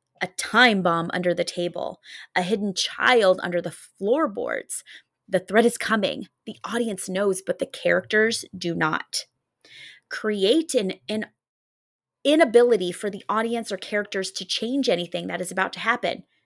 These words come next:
They can't change it, but you know as the au-, or they know as the audience. Stretch the scene with the thr-, when the threat is apparent and make every pause, word,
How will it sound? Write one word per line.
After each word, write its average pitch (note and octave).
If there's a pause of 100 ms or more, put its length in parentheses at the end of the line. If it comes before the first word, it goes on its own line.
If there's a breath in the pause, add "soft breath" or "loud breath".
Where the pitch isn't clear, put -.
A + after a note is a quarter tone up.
They G3+
can't -
change C#4+
it, -
but -
you C4+
know C#4+
as F#3
the F#3+
au-, B3+
or G3
they C4
know F3+
as C#3
the -
audience. - (640 loud breath)
Stretch -
the D#4+
scene G#3
with F3+
the F3+ (200)
thr-, G3 (120)
when G3+
the F#3+
threat A#3
is G3+
apparent G#3+ (320 loud breath)
and G#3+
make G3
every G3
pause, F#3+
word, G#3